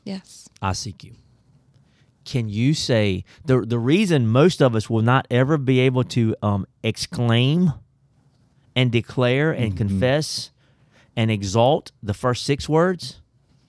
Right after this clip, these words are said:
Speaker 2: is because we don't do the next
Speaker 1: Got it.
Speaker 2: few.
Speaker 1: Mm-hmm.
Speaker 2: Because we let our setting decide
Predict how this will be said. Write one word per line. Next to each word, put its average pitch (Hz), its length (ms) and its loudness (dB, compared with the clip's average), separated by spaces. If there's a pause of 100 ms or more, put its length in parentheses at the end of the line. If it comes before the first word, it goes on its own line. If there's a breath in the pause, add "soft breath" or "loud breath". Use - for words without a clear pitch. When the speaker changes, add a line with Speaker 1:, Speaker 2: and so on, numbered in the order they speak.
(280)
Speaker 2:
is 104 100 -2
because 107 400 -4
we 107 60 -2
don't 101 140 -4
do 101 120 0
the 95 100 -2
next 92 280 -8
Speaker 1:
Got - 80 -10
it. - 20 -8
Speaker 2:
few. 85 100 -10 (220)
Speaker 1:
Mm-hmm. 202 380 -6 (1800 soft breath)
Speaker 2:
Because 120 360 -4
we 131 240 2
let 147 580 -2 (1300)
our 110 220 0
setting 95 680 -2 (1600)
decide 101 720 -6